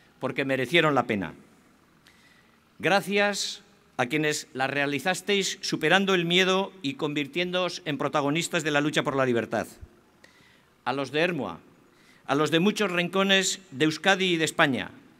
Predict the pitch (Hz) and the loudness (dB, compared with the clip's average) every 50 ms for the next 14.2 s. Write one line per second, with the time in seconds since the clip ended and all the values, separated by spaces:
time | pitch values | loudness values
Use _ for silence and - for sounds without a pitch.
0 | _ - 135 127 - 160 156 156 147 - 165 143 147 156 151 156 151 147 139 180 | _ -6 -4 -2 -2 -2 0 0 -2 -2 -4 -4 -2 0 0 2 2 0 0 2
1 | 202 208 190 - - 208 208 214 202 - - - - - - - - _ _ _ | 0 0 0 2 2 2 2 2 0 -4 -8 -10 -14 -20 -20 -20 -20 _ _ _
2 | _ - 135 131 147 180 180 180 - 175 175 180 190 185 185 175 151 - 180 170 | _ -2 0 2 4 4 4 4 4 2 4 4 6 6 4 4 2 0 0 2
3 | 165 156 147 143 131 117 95 87 80 78 - - - _ _ _ _ _ _ _ | 2 4 2 2 0 -2 -4 -6 -8 -12 -18 -20 -20 _ _ _ _ _ _ _
4 | _ - - _ _ _ _ _ - 135 151 151 - - 165 160 165 170 147 185 | _ -20 -20 _ _ _ _ _ -2 0 0 0 0 0 -2 -2 0 0 2 4
5 | 202 208 214 208 170 196 180 175 180 190 185 - 185 175 175 190 175 190 165 190 | 4 4 4 0 0 0 2 2 2 2 0 0 -2 0 0 0 -2 -2 -2 -2
6 | 180 175 - 170 151 156 151 147 143 147 151 202 190 185 - 202 196 185 143 165 | -2 -2 -2 -2 0 2 2 2 2 0 0 -2 -2 -2 -2 -2 -2 -2 -2 -2
7 | 165 165 160 147 - 165 165 175 180 185 190 190 180 - - - - - - - | 0 0 0 0 2 2 4 4 4 2 0 -2 -2 -6 -10 -14 -18 -20 -20 -20
8 | _ _ _ _ _ _ _ - 143 139 147 143 - 156 147 147 143 143 143 143 | _ _ _ _ _ _ _ -2 -2 -2 0 -2 -4 -4 -2 -2 -2 0 0 -2
9 | 131 139 170 160 127 - - - - - - _ _ _ - 139 135 151 143 143 | -2 0 2 2 2 2 -2 -10 -20 -20 -20 _ _ _ -6 -4 0 0 0 2
10 | 139 143 143 160 160 - 160 143 139 117 - - 78 - - _ _ _ _ _ | 2 2 2 0 2 2 2 0 0 -2 -6 -12 -14 -16 -20 _ _ _ _ _
11 | _ _ _ _ _ _ _ _ _ _ _ _ _ - 135 139 147 135 - - | _ _ _ _ _ _ _ _ _ _ _ _ _ -4 -4 -2 -2 -2 -2 -2
12 | 160 143 143 160 196 185 - - 123 110 101 - - - - - 131 127 143 131 | 0 2 2 2 2 0 -2 -4 -4 -6 -6 -6 -10 -10 -8 -6 -6 -4 -4 -2
13 | 139 147 165 165 165 - 156 143 156 131 135 131 123 147 139 131 131 117 113 104 | -2 -2 -2 -2 -2 -2 -4 -4 -4 -4 -4 -4 -2 -2 -2 -2 -2 -2 -2 -2
14 | 113 120 101 | -2 -2 -2